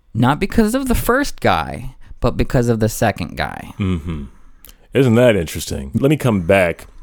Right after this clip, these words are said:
Speaker 2: to this whole business of, uh, the relationality of racial justice and reconciliation work.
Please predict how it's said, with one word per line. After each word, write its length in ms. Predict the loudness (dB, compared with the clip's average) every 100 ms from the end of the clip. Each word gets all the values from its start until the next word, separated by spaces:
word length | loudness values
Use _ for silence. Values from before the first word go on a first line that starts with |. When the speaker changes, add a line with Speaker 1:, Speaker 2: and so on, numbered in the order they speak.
| -20 -18 -16 0
Speaker 2:
to 460 | 4 4 4 2 -2 -16 -20 -20 _ _ _ _
this 160 | 2
whole 140 | 4 2
business 600 | 4 4 4 2 0 -4 -2
of, 380 | 2 2 2 2
uh, 280 | 2 2 0
the 60 | 0
relationality 800 | 2 4 2 2 2 2 2 2
of 160 | 2 2
racial 260 | 0 0
justice 380 | 0 0 0 -4
and 80 | 0
reconciliation 800 | 0 0 -2 0 2 0 0 -6
work. 280 | -8 -10